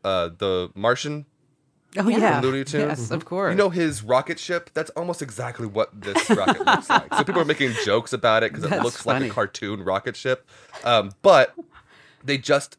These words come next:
Speaker 1: they're about to launch their first orbital starship. So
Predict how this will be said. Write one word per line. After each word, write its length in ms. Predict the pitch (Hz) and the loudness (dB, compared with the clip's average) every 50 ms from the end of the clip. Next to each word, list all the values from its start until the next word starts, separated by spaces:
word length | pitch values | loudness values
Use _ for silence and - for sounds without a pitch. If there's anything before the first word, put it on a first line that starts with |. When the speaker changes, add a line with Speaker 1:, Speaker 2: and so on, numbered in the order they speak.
| _ - | _ -2
Speaker 1:
they're 120 | 117 123 120 | 0 0 0
about 360 | 117 - 139 147 170 - - | 2 0 0 -2 -2 -2 -6
to 100 | - 156 | -8 -6
launch 600 | 117 104 117 123 127 110 95 92 - - - - _ _ _ _ - | -4 0 2 2 2 2 -2 -4 -6 -8 -8 -10 _ _ _ _ -6
their 100 | 117 113 | -6 -6
first 380 | 107 - - 143 139 131 - - - _ - | -4 -2 -2 -2 -2 -2 -4 -10 -16 _ -4
orbital 480 | 123 131 135 135 131 127 120 113 110 | 0 2 2 2 2 2 0 0 -2
starship. 680 | 107 - - - 107 101 98 95 - - - - - - | -2 -6 -6 -2 -2 -2 -2 -2 -6 -12 -14 -14 -16 -18
So 380 | - - - 110 104 101 95 | -10 -4 -2 -2 -2 -2 -4